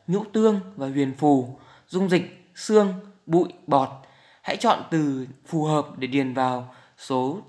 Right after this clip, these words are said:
từ một đến sáu trong các sơ đồ dưới đây. Rồi ạ. À, số một của chúng ta là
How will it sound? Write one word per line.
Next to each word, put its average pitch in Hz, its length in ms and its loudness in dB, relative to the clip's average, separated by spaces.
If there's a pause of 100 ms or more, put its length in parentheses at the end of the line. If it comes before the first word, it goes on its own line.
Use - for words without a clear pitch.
từ 156 100 -2
một 139 320 -2
đến 131 180 -6
sáu 135 320 -4
trong 170 140 -6
các 190 100 -6
sơ 190 180 -6
đồ 147 180 2
dưới 127 140 0
đây. 170 200 2 (2000)
Rồi 160 200 6
ạ. - 180 0 (640)
À, 151 120 0
số 160 200 2
một 208 280 4
của 135 140 -2
chúng 139 140 -4
ta 185 240 4
là 156 340 -4